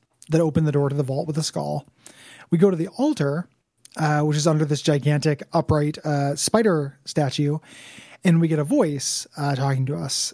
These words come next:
saying, "You cannot profa-, uh, profane the sacrifices of the seventh dragon by taking the skull." Um, going to your dragon is like Might and Magic,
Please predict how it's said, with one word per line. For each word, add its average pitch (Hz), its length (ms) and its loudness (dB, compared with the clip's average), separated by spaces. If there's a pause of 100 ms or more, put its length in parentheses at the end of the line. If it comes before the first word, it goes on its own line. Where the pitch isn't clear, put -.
saying, 151 220 2
"You 147 80 0
cannot 180 280 0
profa-, 185 380 -2
uh, 151 160 0
profane 220 340 2
the 190 80 0
sacrifices 170 540 0
of 156 120 2
the 143 60 0
seventh 147 360 0
dragon 143 400 0
by 131 100 -2
taking 135 240 -2
the 120 80 -4
skull." 147 420 -6 (640)
Um, 143 460 2 (160)
going 190 340 6
to 165 60 -2
your 170 180 2
dragon 156 640 0
is 147 320 0
like 139 380 -2 (320)
Might 147 160 2
and 143 80 0
Magic, 143 400 -2